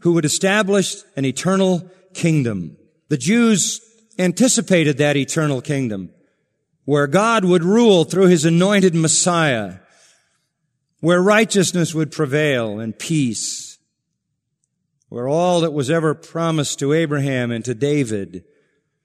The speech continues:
and all that was promised in the new covenant to Jeremiah and Ezekiel would come to fruition and fulfillment.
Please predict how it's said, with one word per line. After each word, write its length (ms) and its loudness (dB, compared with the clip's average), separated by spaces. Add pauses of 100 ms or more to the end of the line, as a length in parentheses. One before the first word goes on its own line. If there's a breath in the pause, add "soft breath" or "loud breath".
(200)
and 100 -4
all 300 2
that 80 -2
was 160 -4
promised 440 -2
in 100 0
the 80 2
new 180 4
covenant 560 -2 (800 soft breath)
to 140 -8
Jeremiah 720 0
and 120 -4
Ezekiel 640 0
would 180 -8
come 280 -4
to 180 -2
fruition 600 -4
and 180 -8
fulfillment. 720 -6